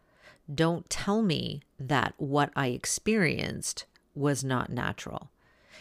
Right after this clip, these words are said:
In my mind, baby was in, baby came out, I gave birth. And I will,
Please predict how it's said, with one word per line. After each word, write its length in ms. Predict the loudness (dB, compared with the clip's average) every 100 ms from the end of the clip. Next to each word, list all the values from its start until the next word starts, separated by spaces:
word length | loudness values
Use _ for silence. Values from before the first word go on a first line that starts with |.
| -8
In 160 | -2 2
my 260 | 4 4 4
mind, 440 | 4 2 0 0
baby 220 | 0 0
was 180 | -2 0
in, 200 | 0 2
baby 240 | 2 2
came 280 | -2 -4 0
out, 240 | 2 0 -2 -4
I 140 | -4
gave 340 | 0 -2 -2 -2
birth. 380 | -4 -6 -18 -20 _ _ _ _ -20 -20 _
And 580 | 0 0 0 -4 -6 -10 -16 _
I 260 | 2 2 2
will, 500 | 0 -2 -2 -4